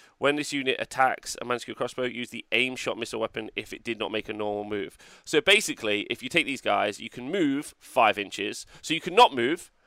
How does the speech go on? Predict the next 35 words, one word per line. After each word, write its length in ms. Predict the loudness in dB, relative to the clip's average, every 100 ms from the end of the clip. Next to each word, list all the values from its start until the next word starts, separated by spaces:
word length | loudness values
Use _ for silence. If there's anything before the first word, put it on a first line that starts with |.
| _ _ -10
and 100 | -6
you 120 | -4
can 120 | -6
shoot 220 | -6 -6
twenty-seven 520 | -2 0 2 2 2 0
inches, 440 | -6 -6 -8 -10 -20 _
or 120 | -4
you 80 | -4
can 220 | -4 -4
move 420 | -2 -2 -2 -4 -10 _
five 400 | -6 4 6 6
inches, 500 | 2 -6 -8 -8 -10 -18 _ _ -8
and 100 | -8
you 80 |
can 140 | -8 -6
shoot 640 | -2 0 -2 -4 -10 -16 _ _ _ -12
seventeen 680 | 2 4 4 0 0 0 0
inches. 560 | -6 -8 -10 -10 -16 -20 -20 -20 -14
So 400 | 2 6 8 8
that's 200 | 4 2
gonna 160 | -2
give 160 | -4 -2
you 100 | -2
a 40 | -2
twenty-two 580 | -4 -4 -4 -4 -2
inch 220 | -2 -2 -4
effective 440 | -2 -2 -4 0
range. 460 | 2 2 -2 -14 -18 -20 -20 -4
So 160 | 2
that 160 | 2 2
makes 180 | 0 0
that 140 | -2
far 260 | 4 4 4
more 180 | 0
viable 460 | 2 2 2 -2